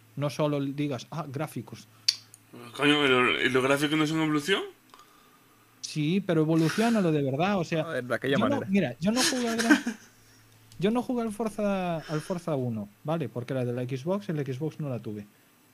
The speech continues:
Speaker 1: Y el único chaval que conozco que la tuviera no tenía el Forza,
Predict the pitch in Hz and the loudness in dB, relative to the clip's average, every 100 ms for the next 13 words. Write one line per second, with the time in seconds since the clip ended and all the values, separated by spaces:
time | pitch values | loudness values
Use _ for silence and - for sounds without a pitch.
0 | _ 131 143 151 151 139 151 143 143 139 | _ -4 -2 -2 -2 -2 0 0 -2 -4
1 | 143 131 139 127 131 135 165 208 226 196 | -4 -4 -4 -2 -2 0 0 0 0 -2
2 | 127 120 120 113 117 104 | -2 -4 -4 -6 -8 -10